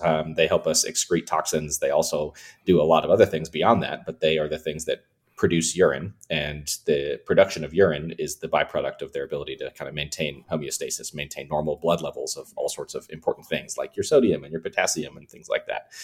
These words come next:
They also regulate things like your P H, the acid-base balance in your blood. They're involved in regulating blood pressure. They're involved in, um, uh, other hormone-related processes like making enough blood and, and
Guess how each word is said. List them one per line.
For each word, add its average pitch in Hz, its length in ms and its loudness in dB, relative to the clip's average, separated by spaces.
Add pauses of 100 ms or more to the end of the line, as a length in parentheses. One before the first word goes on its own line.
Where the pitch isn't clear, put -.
(520)
They 92 80 8
also 92 220 8
regulate 80 500 2
things 76 180 -4
like 69 180 -6
your 76 80 -10
P 87 220 4
H, 131 260 8
the - 160 -2
acid-base 107 400 4
balance 104 320 2
in 98 80 -2
your 92 80 0
blood. 90 380 4
They're 78 120 2
involved 73 280 -4
in 71 80 -10
regulating 69 440 -8
blood 120 220 6
pressure. 98 480 4 (760)
They're 90 100 8
involved 85 440 6
in, 73 300 -6 (260)
um, 69 340 -6 (140)
uh, - 380 0
other 92 220 8
hormone-related 87 800 2
processes 80 580 2
like 67 240 -4
making 78 320 -6
enough 85 220 -2
blood 95 480 8
and, 60 260 -14 (240)
and - 140 -18